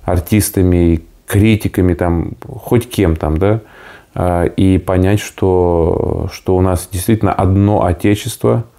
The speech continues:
м, одна страна, э, и один президент,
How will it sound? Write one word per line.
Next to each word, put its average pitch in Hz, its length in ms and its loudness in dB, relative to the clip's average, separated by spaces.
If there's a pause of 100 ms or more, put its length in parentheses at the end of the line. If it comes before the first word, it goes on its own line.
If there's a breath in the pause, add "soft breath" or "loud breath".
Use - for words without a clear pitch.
(500 loud breath)
м, 90 560 2
одна 95 500 0
страна, 95 680 0 (400 loud breath)
э, 90 360 -2
и 92 200 2
один 95 420 0
президент, 98 680 0